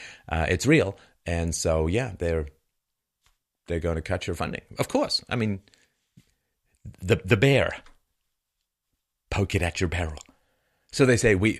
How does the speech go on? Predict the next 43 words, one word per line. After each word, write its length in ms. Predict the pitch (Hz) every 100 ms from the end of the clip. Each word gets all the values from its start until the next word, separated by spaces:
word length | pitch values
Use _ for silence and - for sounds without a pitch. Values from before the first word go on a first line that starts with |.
| - -
we 140 | 101
offer 260 | 104 104 90
our 80 |
complete 380 | 82 87 110 104
and 120 | 87
total 240 | - 101 85
opposition 500 | 87 80 87 - 76
to 80 | -
these 200 | 80 80
efforts. 420 | 78 - - - - - - _
Since 280 | - 151 131
the 80 | 110
nineteen 320 | 110 95 92
sixties, 460 | - - - 76 -
the 160 | 101
N 120 | 101
E 140 | 95 90
A 180 | 87 78
and 100 | 76
N 140 | 92
E 100 | 87
H 200 | 87 80
have 200 | 117 113
supported 420 | 104 120 120 90 -
artists, 400 | 117 92 - 92
writers, 380 | 117 98 87
museum 360 | 98 98 107 110
professionals, 500 | 98 110 98 92 87
and 80 | 87
a 40 |
wide 240 | 85 98 87
variety 300 | 92 92 87
of 60 |
scholars 400 | - 110 98 87
of 80 | 82
various 340 | 110 110 98
disciplines 460 | - 120 90 90 85
in 80 | 87
creating 440 | - 101 98 87
new 140 | 95 139
work 300 | 120 123 101
and 100 | 92
scholarship." 600 | 135 143 120 - 76